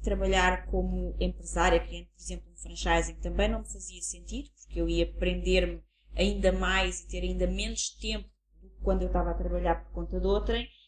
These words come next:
E eu tinha que realmente pensar numa coisa que eu gostasse muito de fazer,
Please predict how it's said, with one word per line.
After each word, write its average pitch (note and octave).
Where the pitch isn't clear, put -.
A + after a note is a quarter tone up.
E A3
eu G#3
tinha A#3
que -
realmente A#3
pensar A3
numa A3
coisa G#3+
que -
eu G#3
gostasse -
muito -
de -
fazer, F3+